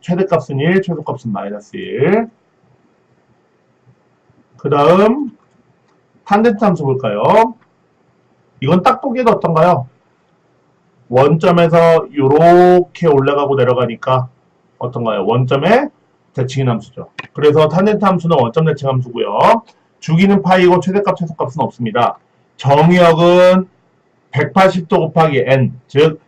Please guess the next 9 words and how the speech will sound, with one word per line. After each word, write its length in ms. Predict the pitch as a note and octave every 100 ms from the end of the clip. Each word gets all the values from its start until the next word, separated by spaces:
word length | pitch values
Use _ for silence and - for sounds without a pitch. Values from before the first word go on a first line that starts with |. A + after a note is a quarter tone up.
| _ -
영 300 | C#3+ D#3+ F3+
더하기 360 | F3 E3 D#3 C#3+
구십 340 | C3+ B2+ -
도, 460 | E3+ F3+ F#3+ G3 - _ _
삼백육십 520 | - F#3+ F#3+ F#3+ D#3+ -
도 120 | D#3+
더하기 240 | D3+ C#3+
구십 260 | B2 B2+ -
도, 420 | E3 F3 F#3